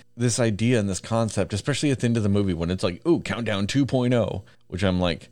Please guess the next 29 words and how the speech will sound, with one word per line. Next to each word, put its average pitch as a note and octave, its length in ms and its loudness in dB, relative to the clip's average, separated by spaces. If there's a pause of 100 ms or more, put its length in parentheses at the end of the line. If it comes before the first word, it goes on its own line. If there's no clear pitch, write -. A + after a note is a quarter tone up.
(180)
"Okay, E2+ 560 -2 (300)
like, E2+ 440 -4
that's E2 320 -4
a F#2+ 60 -2
weird D2+ 320 -4
thing." D2 240 -4
Like, F2 220 0
I A#2 100 2
understand F2 300 -4
what D#2 100 -6
they're E2+ 80 -6
doing. D2+ 240 -4
They're D2+ 120 -4
like, D2+ 280 -4
they're, D#2+ 300 -4
they're E2 180 -2
playing D#2 340 -4
in D#2 120 -10
the D2+ 100 -8
idea D2+ 260 -4
of C#2 100 -6
a D2 60 -6
sequel G2 380 -2
and E2 100 -2
all D2+ 120 -2
this D#2+ 140 -6
other E2 140 -4
stuff, - 320 -6
but E2 240 -2